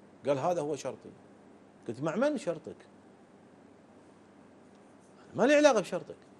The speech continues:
هذا عقدك، مستشار بمكتب الوزير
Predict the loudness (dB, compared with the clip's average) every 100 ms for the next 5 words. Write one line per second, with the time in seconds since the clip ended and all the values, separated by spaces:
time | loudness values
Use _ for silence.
0 | -20 -20 0 6 6 6 2 -6 -12 -18
1 | -20 -20 -20 -20 -20 -20 -20 -20 -20 -20
2 | -20 -20 -20 -20 -20 -20 -20 -20 -20 -18
3 | -14 -4 -2 2 4 4 2 -4 -4 -2
4 | -2 2 0 2 -2 -2